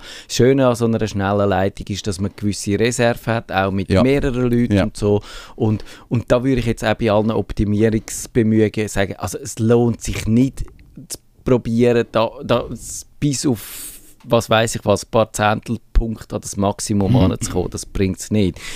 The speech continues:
Speaker 1: Sondern wenn man jetzt einen Faktor zehn drunter ist oder vielleicht schon, wenn jetzt hundert oder hundertfünfzig das meiste ist, was er aus einer, so einer Gigabit-Leitung rausholt, dann würde ich mal schauen, ob man da noch ein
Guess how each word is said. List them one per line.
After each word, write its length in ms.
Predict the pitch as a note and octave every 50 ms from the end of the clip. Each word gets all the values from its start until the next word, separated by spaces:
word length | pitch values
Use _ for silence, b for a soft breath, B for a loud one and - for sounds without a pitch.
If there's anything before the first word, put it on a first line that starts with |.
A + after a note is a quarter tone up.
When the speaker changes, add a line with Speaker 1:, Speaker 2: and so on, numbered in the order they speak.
| B -
Speaker 1:
Sondern 240 | - A#2 A2 B B B B -
wenn 180 | B2+ A#2+ A#2
man 100 | A#2+ A#2
jetzt 160 | A#2 G#2+ - A2
einen 100 | G2 -
Faktor 500 | - G#2 G2+ - - - A2+ A2 G2+ -
zehn 300 | - - G#2 A2+ C3 C#3+ -
drunter 380 | - D3+ D#3 D3+ E3 D3+ D3+ C3
ist 240 | C#3+ D3 D#3 - -
oder 380 | - A2+ - - G2+ G#2 G#2 -
vielleicht 400 | - - A#2 A2+ A#2 G2+ - -
schon, 160 | - A2 A2 B B B B B B B
wenn 200 | - A2+ A2+ A2+
jetzt 280 | A#2+ A#2+ - - - -
hundert 440 | B2+ D3 F3 F#3 E3 - - -
oder 200 | B2 A2+ - G#2+
hundertfünfzig 640 | G#2+ C3 C3 A2+ A2 - - - C#3+ D3 - - - -
das 120 | - -
meiste 420 | - A2+ A2 A#2 C3 - - - B2
ist, 200 | A#2+ A#2+ A2 G#2+
was 200 | A2 A2+ A2 -
er 100 | A#2 A2 A#2+
aus 220 | A#2+ A2+ - -
einer, 240 | A2+ G#2 G2+ G#2 G#2+
so 160 | - - A2
einer 220 | G#2+ G#2+ G#2+ G#2
Gigabit-Leitung 960 | G2+ - B2 A#2 - B2 A#2 - B2 A2+ - - A2 G2+ G2+ G#2 - - - -
rausholt, 420 | A2 - - G2+ G2 G2+ G2+ G2 -
dann 180 | G2+ G2+ G#2
würde 160 | G#2 G#2+ G#2 G2+
ich 80 | - G2+
mal 200 | F#2+ F#2 F2+ F2+
schauen, 360 | F2+ F#2 F#2+ F#2+ - G2 B B B B B B B - -
ob 80 | A2 -
man 120 | - A2
da 180 | - F#2+ F#2 F#2+
noch 160 | G2 F#2 -
ein 160 | - G2 F#2